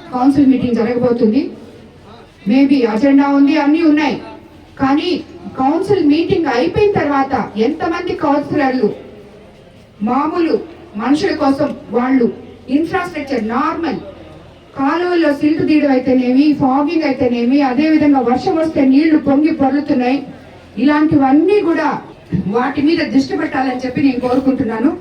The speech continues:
అదేవిధంగా కమిషనర్ గారికి కూడా నేను చెప్తున్నాను, ఎక్కడ కూడా ఏ ప్రాంతంలో కూడా బుచ్చి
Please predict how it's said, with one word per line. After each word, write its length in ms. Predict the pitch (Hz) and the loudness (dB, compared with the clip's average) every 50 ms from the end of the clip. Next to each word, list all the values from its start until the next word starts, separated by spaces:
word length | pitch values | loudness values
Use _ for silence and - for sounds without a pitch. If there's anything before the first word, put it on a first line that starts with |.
| - - - - - - - - - 202 | -10 -16 -20 -20 -20 -20 -20 -14 -10 -6
అదేవిధంగా 520 | 247 262 349 370 349 294 311 311 294 269 269 - - - - - - | -6 -4 -4 -2 -2 -2 0 0 0 0 -2 -4 -8 -10 -14 -8 -4
కమిషనర్ 520 | 269 269 302 349 359 - - 359 339 302 285 | 0 0 0 0 0 -4 -4 -6 -6 -4 -4
గారికి 220 | 302 277 269 277 - 277 | -4 -4 -4 -6 -6 -4
కూడా 180 | 277 285 262 - - - - - | -2 -2 -2 -4 -6 -10 -16 -12
నేను 160 | 226 226 226 226 240 | -8 -4 -2 -2 -2
చెప్తున్నాను, 500 | 233 233 - 262 254 240 226 226 254 294 285 - - - - - - - 196 226 262 | -4 -4 -4 -6 -4 -4 -4 -2 -2 -4 -4 -6 -10 -18 -20 -20 -12 -8 -4 -4 -4
ఎక్కడ 260 | 277 269 - 370 359 370 370 302 | -4 -4 -4 -4 -4 -2 -2 -2
కూడా 220 | 330 320 294 302 285 233 - - - - - - - - - - - - 240 262 277 | -2 -2 0 0 -2 -4 -6 -10 -16 -20 -20 -20 -20 -20 -20 -20 -12 -8 -4 -2 0
ఏ 20 | 302 311 330 294 277 - - - | 0 0 -2 -4 -4 -6 -6 -2
ప్రాంతంలో 560 | 277 269 254 269 311 330 392 349 330 330 320 302 262 | 0 0 2 2 0 0 -2 -2 -2 -2 -2 2 2
కూడా 200 | 277 277 285 - - - - 190 190 | 2 2 2 0 -4 -6 -10 -2 0
బుచ్చి 320 | 269 277 269 - 330 311 | 0 0 0 -2 -4 -4